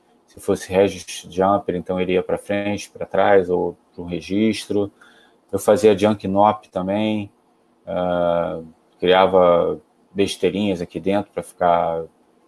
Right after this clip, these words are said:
tudo baseado em, em coisas que já, já eram conhecidas, então a gente criava qualquer merda, eram strings aleatórias.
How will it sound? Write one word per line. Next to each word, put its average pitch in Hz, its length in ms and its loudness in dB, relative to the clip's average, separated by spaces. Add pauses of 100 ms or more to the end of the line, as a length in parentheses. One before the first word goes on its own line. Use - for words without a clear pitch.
(260)
tudo 117 200 -6
baseado 98 460 4
em, 87 460 -4 (680)
em 95 60 -20 (100)
coisas 98 280 2
que - 120 -10
já, 92 260 2 (120)
já 90 180 0
eram 92 160 2
conhecidas, 90 600 -6
então 87 220 -8
a 87 60 -6
gente 87 480 -8 (640)
criava 90 320 2 (880)
qualquer 95 300 2
merda, 95 400 2
eram 87 320 0
strings 90 460 -6
aleatórias. 101 1000 4